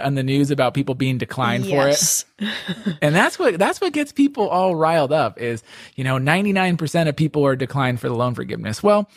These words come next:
Speaker 1: first off, realize it's a ten-year program and we're in twenty twenty.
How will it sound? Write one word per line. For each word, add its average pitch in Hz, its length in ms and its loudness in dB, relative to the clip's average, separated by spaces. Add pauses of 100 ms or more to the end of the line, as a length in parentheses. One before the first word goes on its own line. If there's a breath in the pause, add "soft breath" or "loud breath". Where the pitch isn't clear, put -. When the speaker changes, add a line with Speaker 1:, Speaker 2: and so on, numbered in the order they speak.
(580 loud breath)
Speaker 1:
first 359 300 2
off, 226 180 2
realize 220 360 4
it's 175 100 -6
a 139 60 -2
ten-year 185 540 4
program 107 560 -2
and 127 140 -4
we're 180 120 2
in 202 100 0
twenty 175 340 0
twenty. 123 460 -2